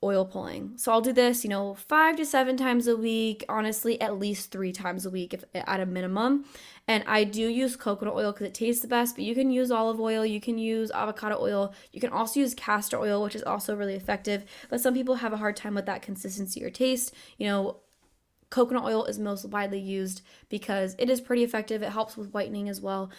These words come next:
but it also is just the easiest to swish around in your mouth 'cause it doesn't taste as harsh as maybe some of the other oils. What you're gonna do here is just about a tablespoon,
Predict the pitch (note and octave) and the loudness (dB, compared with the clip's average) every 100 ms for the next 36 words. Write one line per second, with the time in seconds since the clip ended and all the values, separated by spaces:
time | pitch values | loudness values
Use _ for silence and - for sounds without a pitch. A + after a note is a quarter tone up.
0 | - _ G#3 G3+ G#3 G3 - G3 F#3+ F#3+ | -20 _ 0 2 2 2 2 2 2 0
1 | F#3+ F#3+ G3 - F#3+ F#3 F#3 F#3+ - - | -4 -6 -6 -4 -4 -2 -4 -4 -6 -6
2 | - G#3+ - G#3 F#3 F#3 - - G3 F#3+ | -4 -4 -2 -4 -4 -6 -10 -8 -6 -4
3 | - - - F#3+ F#3 - - F3 - - | -6 -8 -8 -8 -8 -8 -8 -8 -8 -10
4 | - - _ _ _ - G#3 F#3+ F#3+ G3+ | -12 -16 _ _ _ -4 -2 -2 -4 -6
5 | G3 F#3+ F#3+ G3+ - F#3+ - - - - | -6 -8 -8 -8 -6 -8 -6 -8 -8 -16
6 | - _ - C4 C#4+ D4 C4+ B3 A#3+ A#3+ | -20 _ 8 8 10 8 6 4 2 4
7 | G#3+ G#3+ G#3 G3+ F#3+ G#3 A3+ A3 G3+ - | 4 4 2 0 -2 -6 -2 -2 -2 -4
8 | G3+ G#3+ - B3 C4 | -4 -2 2 4 2